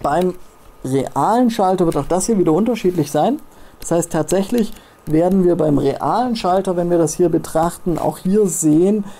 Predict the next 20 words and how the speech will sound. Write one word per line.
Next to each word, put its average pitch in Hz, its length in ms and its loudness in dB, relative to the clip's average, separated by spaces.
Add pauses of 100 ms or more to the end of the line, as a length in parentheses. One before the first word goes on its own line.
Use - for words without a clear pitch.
(280)
dass 170 360 -2
wir 175 280 0
zwar 156 580 0 (220)
dann, 151 240 2
wenn 143 160 2
wir - 140 0
eingeschaltet 220 720 0
sind, 269 220 -2
das 214 160 -8
heißt 143 160 -6
auch - 140 -12
hier 202 340 0 (360)
in 151 140 -2
diesem 139 360 -4
Einzustand 214 720 -2
sind 220 300 -2
an 196 180 0
dieser 196 240 0
Stelle, 196 460 0 (560)
ähm, 170 520 2